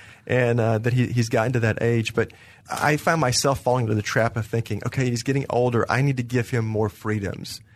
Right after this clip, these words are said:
I need to treat him like he's a grown-up now." And so, uh, sometimes as parents, we begin to remove restrictions from them. And I,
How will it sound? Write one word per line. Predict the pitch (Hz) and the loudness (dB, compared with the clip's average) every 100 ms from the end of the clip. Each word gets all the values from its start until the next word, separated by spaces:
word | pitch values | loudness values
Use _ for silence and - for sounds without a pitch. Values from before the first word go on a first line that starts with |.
| _ | _
I | - | -2
need | 139 139 | 0 2
to | 117 | 0
treat | - 147 160 | 0 0 0
him | 135 123 110 104 104 | 0 0 2 0 -2
like | 117 110 | -6 -4
he's | 110 104 - | -4 -4 -6
a | 117 | -6
grown-up | 110 117 113 110 85 - | 0 0 2 0 -4 -6
now." | 101 90 62 - _ _ - - - - | -4 -4 -6 -14 _ _ -20 -20 -20 -4
And | 127 | -2
so, | - 139 131 120 - - - - | 2 4 4 0 -6 -20 -14 -2
uh, | 123 110 | 0 2
sometimes | - 156 160 143 131 | 2 0 2 2 0
as | 110 | 0
parents, | - 151 - | 2 2 2
we | 147 | 0
begin | 147 135 135 | 0 0 2
to | 127 | 2
remove | 113 113 117 127 143 135 | 4 4 4 4 2 2
restrictions | 120 - 123 - 123 | 0 0 -2 -2 -4
from | 113 - 110 | -2 0 0
them. | 107 101 101 104 | 2 2 2 0
And | 123 | -2
I, | - | -2